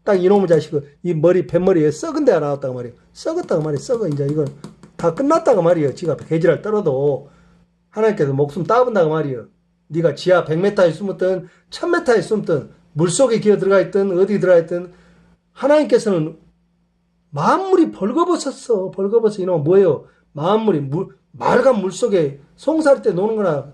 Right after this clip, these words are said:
지금 훤하게 보인다고 말이야. 네가 바위 속에 들어가도, 어? 지하 안반을 뚫고 오백 미터 들어가 숨어 있어도 너는 여지없이 잡아 죽인다고 말이야. 하나님께서 한번 작정을 했으니까 네 악독이 너무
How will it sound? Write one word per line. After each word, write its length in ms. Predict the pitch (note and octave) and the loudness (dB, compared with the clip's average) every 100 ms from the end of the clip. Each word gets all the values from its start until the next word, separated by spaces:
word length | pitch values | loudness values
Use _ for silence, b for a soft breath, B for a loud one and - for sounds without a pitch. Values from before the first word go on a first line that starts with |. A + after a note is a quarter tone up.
| - | -12
지금 200 | C#3+ - | -10 -10
훤하게 360 | - D4 D#4 G#3 | -4 0 2 2
보인다고 380 | G3+ G#3 F#3 | 2 2 2
말이야. 220 | F3 E3 D3 | 2 0 0
네가 260 | D#3+ C#3 B B | -2 -2 B B
바위 180 | C#3 G3+ | -2 0
속에 240 | G#3 F#3+ | 2 0
들어가도, 720 | D3+ E3 E3 C3 B2+ C#3+ C3+ B B B _ C#3 | 2 2 2 0 -2 -2 -2 B B B _ -6
어? 180 | D#3+ | -6
지하 500 | D#3+ F3+ F3 D3+ D3+ - b b | -2 2 2 0 -6 -12 b b
안반을 440 | D3 E3 G3+ F#3+ D#3+ | -4 0 2 0 -2
뚫고 420 | A3+ F#3+ D#3 - | -4 0 0 0
오백 320 | D3+ F3+ A#3+ A3 | 0 2 4 2
미터 240 | G#3 E3 | 2 0
들어가 240 | C#3 F#3+ | 2 0
숨어 240 | - A#3+ A#3 | 0 -2 -4
있어도 340 | G3+ F3 D3 | -2 -4 -4
너는 300 | C#3+ D#3 C3 b b b b _ _ _ C3+ | -2 -2 -4 b b b b _ _ _ -4
여지없이 480 | C#3+ C#3 G#3+ G#3+ C#3 | -2 2 0 0 -8
잡아 220 | D3 D#3+ | -2 -2
죽인다고 420 | - D#3+ E3 C3 | -4 -4 -2 -2
말이야. 260 | D3+ C#3+ C3 | -2 -4 -4
하나님께서 340 | F3+ D#3+ C3 | -6 -6 -6
한번 160 | D#3 C3 | -8 -8
작정을 380 | C3+ F#3 E3 | -10 -4 -2
했으니까 380 | D3 C#3+ C3+ B2+ A#2 b b | -2 -4 -12 -12 -16 b b
네 180 | D3+ D3 | -4 -2
악독이 400 | C#3 - F3+ D3 | -2 -4 -2 0
너무 300 | D3 D3+ | 0 -2